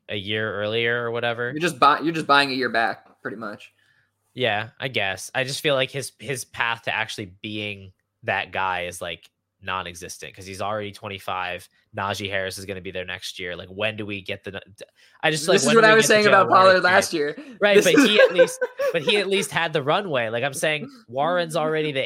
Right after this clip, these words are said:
Speaker 1: age that Pollard was when he was, like, named a
Speaker 2: I
Speaker 1: starter,
Speaker 2: can,
Speaker 1: is what I'm saying.
Speaker 2: <laughs> I can concede on Warren. I can concede on
Speaker 1: Yeah.
Speaker 2: Warren, but there's, there's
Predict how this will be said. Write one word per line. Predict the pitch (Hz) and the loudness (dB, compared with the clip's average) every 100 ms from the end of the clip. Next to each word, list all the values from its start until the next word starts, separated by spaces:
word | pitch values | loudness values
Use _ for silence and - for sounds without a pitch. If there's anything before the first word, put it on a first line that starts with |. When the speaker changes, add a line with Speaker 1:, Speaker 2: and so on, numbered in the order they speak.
| 120 | -4
Speaker 1:
age | 147 151 123 | -4 -6 -6
that | 120 - | -10 -6
Pollard | 127 143 139 | -4 -4 -4
was | 120 123 120 | -4 -6 -6
when | 120 | -10
he | 120 117 | -10 -10
was, | 113 | -8
like, | 117 110 104 _ 117 | -8 -8 -10 _ -12
named | 120 117 | -10 -10
a | |
Speaker 2:
I | 110 | -10
Speaker 1:
starter, | 127 131 117 | -6 -2 -2
Speaker 2:
can, | 208 92 | -4 -8
Speaker 1:
is | 95 | -12
what | 101 - | -10 -10
I'm | |
saying. | 101 95 294 - | -8 -10 -10 -2
Speaker 2:
<laughs> | |
I | 165 | 0
can | 180 226 | 0 -2
concede | 220 208 180 180 175 | 0 -2 -2 -6 -2
on | 165 156 | -2 -4
Warren. | 147 147 131 120 | -6 -6 -6 -8
I | 135 147 | -8 -8
can | 165 | -10
concede | 151 151 101 95 | -12 -10 -6 -4
on | 127 | -4
Speaker 1:
Yeah. | |
Speaker 2:
Warren, | 131 123 123 | -8 -10 -8
but | 131 | -10
there's, | 135 139 143 - | -6 -8 -8 -12
there's | 139 139 143 - | -6 -6 -8 -16